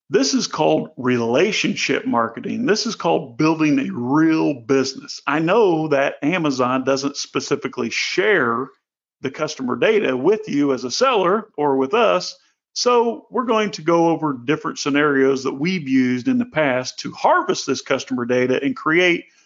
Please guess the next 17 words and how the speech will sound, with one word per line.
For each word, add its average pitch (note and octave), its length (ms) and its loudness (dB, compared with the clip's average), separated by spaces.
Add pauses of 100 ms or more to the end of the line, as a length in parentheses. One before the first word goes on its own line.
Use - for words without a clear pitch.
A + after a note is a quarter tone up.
(220)
what C#3+ 220 0
we F#3+ 160 0
call C3+ 500 2 (160)
a B2+ 80 -2
relationship B2 840 -2
business A#2+ 640 -4 (220)
and A#2+ 240 2
not C3 400 2
a A#2+ 280 -2 (200)
transactional B2 960 -2
business. - 460 -6
What's C#3+ 280 0
the D3+ 80 -8
difference? F3 480 -4 (400)
A C3+ 80 0
transactional E3 880 0
business C3+ 840 -2